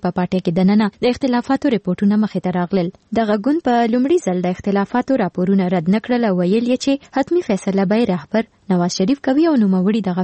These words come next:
فیصله و هم کړه. ورځپاڼه لیکي، هغه څه چې وروسته وشول تر اوسه واضح نه دي. ورځپاڼه لیکي، که څه هم ګوند په احتجاجي ناسته کې د ګډون اعلان وکړ، خو په کومه طریقه چې د نواز شریف لخوا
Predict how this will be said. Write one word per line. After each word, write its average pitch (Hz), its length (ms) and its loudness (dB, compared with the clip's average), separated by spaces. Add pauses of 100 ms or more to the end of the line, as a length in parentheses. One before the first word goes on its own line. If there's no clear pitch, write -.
فیصله 208 420 0
و 185 140 2
هم 190 200 2 (120)
کړه. 180 140 -2 (420)
ورځپاڼه 185 420 0
لیکي، 208 200 -2 (180)
هغه 294 180 0
څه 311 200 -2
چې 262 100 0
وروسته 277 320 0
وشول 320 340 0
تر 185 140 0
اوسه 214 260 -2
واضح 175 280 -2 (120)
نه 180 120 2
دي. 202 60 4 (280)
ورځپاڼه 330 420 0
لیکي، 320 180 0
که 269 160 -2
څه 254 160 -2
هم 262 180 0
ګوند 285 220 0
په 190 120 0
احتجاجي 185 540 0
ناسته 175 240 -4
کې 233 200 -2
د - 20 2 (100)
ګډون 180 300 2
اعلان 175 280 2
وکړ، 208 180 0 (220)
خو 294 140 0
په 269 120 2
کومه 311 240 2
طریقه 208 340 -2
چې - 60 -2 (100)
د 180 120 0
نواز 180 280 0
شریف 202 240 -2
لخوا 202 200 -2